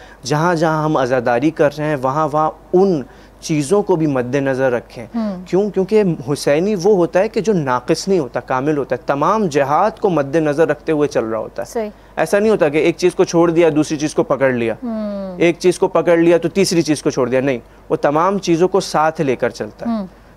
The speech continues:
Speaker 1: उसी तरीके से कि जैसे इमाम ज़ैनुल आबिदीन की जहाँ सहीफ़े सज्जादिया मौजूद है, दुआओं का एक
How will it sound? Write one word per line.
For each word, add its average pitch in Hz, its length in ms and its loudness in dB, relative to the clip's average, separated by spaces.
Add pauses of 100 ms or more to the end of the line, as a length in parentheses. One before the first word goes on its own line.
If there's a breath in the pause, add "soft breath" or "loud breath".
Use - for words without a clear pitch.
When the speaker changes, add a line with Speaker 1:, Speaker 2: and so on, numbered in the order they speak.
(140)
Speaker 1:
उसी 208 200 0
तरीके 165 340 2
से 160 140 -2
कि 165 80 0
जैसे 151 400 2 (240 loud breath)
इमाम 160 260 2
ज़ैनुल 143 300 2
आबिदीन 139 580 2
की 135 200 -4
जहाँ 139 420 -2 (140 loud breath)
सहीफ़े 165 440 2
सज्जादिया 139 680 2
मौजूद 151 400 2
है, 160 80 4
दुआओं 143 420 0
का 160 160 0
एक 170 260 0